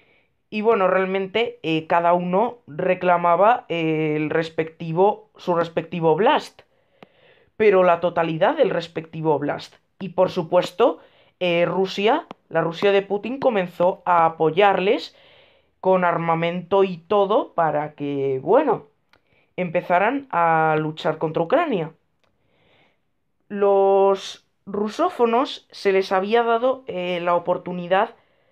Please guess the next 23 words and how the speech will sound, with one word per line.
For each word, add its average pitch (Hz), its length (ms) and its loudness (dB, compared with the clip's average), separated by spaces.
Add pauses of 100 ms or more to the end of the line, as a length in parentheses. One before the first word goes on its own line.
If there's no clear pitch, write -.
(500)
de, 165 1040 -2 (240)
de 170 160 -8
tener 175 300 -2
privilegios. 240 880 -2 (500)
Se - 160 -10
les 170 180 -4
habían 190 280 -2
concedido 226 580 -2
bastantes 185 460 -2
privilegios 277 760 -4 (760)
y 285 400 0 (760)
¿qué 277 120 -4
pasó? 302 440 -2 (240)
Que 208 460 -2
llegó 214 240 4
la 262 100 4
revolución 240 480 -2
del 226 120 2
Euromaidán 214 640 2 (220)
y 202 280 -8
lejos 220 560 -2
de 190 280 6
apoyarla 185 880 2